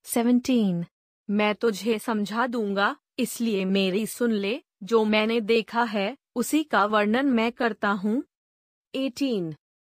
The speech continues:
वे ही बातें जो बुद्धिमानों ने अपने पुरखाओं से सुनकर बिना छिपाए बताया है। नाइनटीन, केवल उन्हीं को देश दिया गया था और उनके मध्य में कोई विदेशी आता जाता नहीं था। ट्वेंटी,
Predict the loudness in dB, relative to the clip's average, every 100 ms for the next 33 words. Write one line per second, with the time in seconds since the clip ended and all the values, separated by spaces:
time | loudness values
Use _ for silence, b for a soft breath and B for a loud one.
0 | -10 -2 2 2 2 -2 2 2 2 -2
1 | 2 0 2 -2 0 2 2 2 2 2
2 | 2 -2 -2 -2 0 -2 -2 -2 0 2
3 | 0 -2 -2 -2 -4 -2 -2 -2 0 0
4 | 0 -2 -10 -2 2 2 2 0 0 0
5 | 0 -2 -4 -6 -10 _ _ _ _ _
6 | _ -4 0 2 0 0 -2 -2 -4 -10
7 | _ _ _ 0 2 2 2 2 2 -2
8 | 0 0 2 0 -2 -6 -2 0 0 0
9 | -2 -4 -4 -4 -4 _ 0 2 2 2
10 | 0 0 0 0 0 0 0 2 2 2
11 | 2 2 0 2 4 4 2 -2 0 0
12 | 0 0 0 0 -2 -4 -2 0 0 -2
13 | _ _ _ _ _ _ -8 -2 0 0
14 | -2 -6